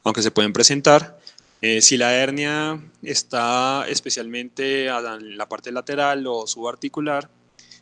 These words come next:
eh, esta es una opción para darle manejo. Eh, también está, eh, con indicación cuando necesitamos hacer resección o debulking de tumores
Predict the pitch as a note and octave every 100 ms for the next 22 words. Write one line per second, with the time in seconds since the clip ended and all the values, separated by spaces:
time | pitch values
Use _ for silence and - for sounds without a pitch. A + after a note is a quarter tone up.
0 | _ - A#2 A2+ G#2+ D#2+ - A#2+ A2+ B2
1 | A#2+ B2 A#2 A2+ - G#2+ B2 _ - G#2+
2 | G2+ F#2+ G#2 A#2 C3 A2 C#3 - _ _
3 | _ _ _ _ _ A2+ G#2+ G#2 G2+ G2
4 | F#2+ - - - G#2+ G#2 G#2 G#2 A2 -
5 | - - C3 A#2+ - A#2+ A#2+ A#2+ B2 A#2+
6 | B2+ A#2+ A#2 A2+ G#2 G#2 A#2+ A#2 B2 A#2+
7 | G2+ A#2 A#2 A2+ A2 G#2+ A#2+ - A#2+ D3
8 | D3 A#2+ G#2 G2+ G#2 A2+ A2 A#2 A#2+ A2
9 | A2 A#2 - -